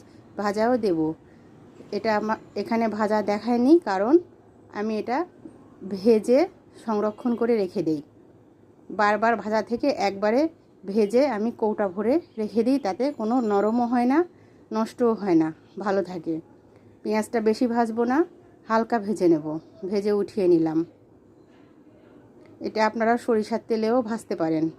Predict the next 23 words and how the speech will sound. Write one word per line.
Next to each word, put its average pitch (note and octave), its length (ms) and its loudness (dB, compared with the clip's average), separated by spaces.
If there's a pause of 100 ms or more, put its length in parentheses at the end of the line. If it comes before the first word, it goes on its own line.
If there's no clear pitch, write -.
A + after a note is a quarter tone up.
(300)
কোনো A3+ 180 -2
সমস্যা F#3 440 -2
নেই। D#3 220 -2 (440)
এবার G3 300 0
যে A#3 160 2
বিচিগুলো A3+ 640 0 (340)
সেদ্ধ A3 280 -2
করে B3 260 4
নিয়েছিলাম C4 560 0 (220)
তার A3 160 -2
গায়ে G3+ 280 0
একটু A3 200 -4
পানি A3 360 -2
আছে, A#3 260 -2
সেগুলো G#3+ 360 -2
মেরে G#3+ 240 0
নেওয়ার G3+ 260 0
জন্য A#3 340 0 (360)
দুই C#4 160 2
থেকে C#4+ 240 -2
তিন A#3+ 280 -2
মিনিট C4 260 2
একটু E4+ 320 -4